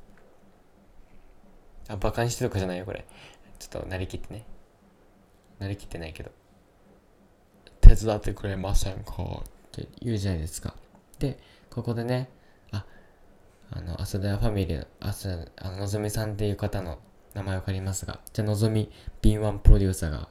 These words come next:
来ますと。「あ、カンタさん、もう私やるの大丈夫ですよ」って、のぞみさんが言います。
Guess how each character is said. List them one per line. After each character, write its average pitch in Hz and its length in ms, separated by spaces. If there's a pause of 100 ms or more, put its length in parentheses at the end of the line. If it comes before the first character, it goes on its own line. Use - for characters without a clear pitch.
来 - 100
ま 92 140
す - 100
と。 - 100 (1400)
「あ、 - 120 (380)
カ 160 120
ン 156 40
タ 139 80
さ 123 140
ん、 107 80
も 90 180
う - 100
私 127 300
や 131 80
る 127 60
の 107 60
大 107 220
丈 113 100
夫 95 100
で 90 100
す - 180
よ」 117 120
っ - 60
て、 - 340 (180)
の 95 100
ぞ 95 100
み 90 80
さ 87 140
ん 82 40
が 82 60
言 80 80
い 78 40
ま 87 100
す。 - 180